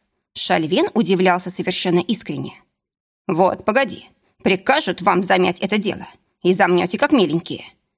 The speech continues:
Никто и искать не станет». «Тони свою магию применяла». «Ты ведь её не почуял?» Вопросом на вопрос ответил Шальвен.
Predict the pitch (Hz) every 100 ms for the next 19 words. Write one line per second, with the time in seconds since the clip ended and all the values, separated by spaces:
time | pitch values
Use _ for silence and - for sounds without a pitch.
0 | - 185 190 - - 202 247 - 196 175
1 | - 143 139 - - - _ _ _ _
2 | _ _ _ _ _ _ - 208 190 180
3 | 180 185 180 208 311 190 185 170 226 180
4 | 190 156 123 - _ _ _ _ _ _
5 | _ - - 208 190 180 180 - 196 185
6 | 185 175 - 285 311 170 - _ _ _
7 | _ - 185 180 190 185 180 170 160 -
8 | 285 - - 190 170 165 165 - 175 185
9 | 131